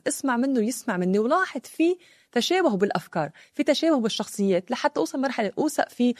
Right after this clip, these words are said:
أطلع مع هالأشخاص، يصيروا أصحابي، نطلع مع بعض إن كان بالجامعة أو حتى بالعمل نتغدى سوا.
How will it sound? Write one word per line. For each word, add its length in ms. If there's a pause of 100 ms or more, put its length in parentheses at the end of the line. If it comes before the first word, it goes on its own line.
(200)
أطلع 260
مع 160
هالأشخاص، 480
يصيروا 320
أصحابي، 500 (240)
نطلع 180
مع 80
بعض 220
إن 60
كان 220
بالجامعة 420
أو 140
حتى 300
بالعمل 380
نتغدى 360
سوا. 240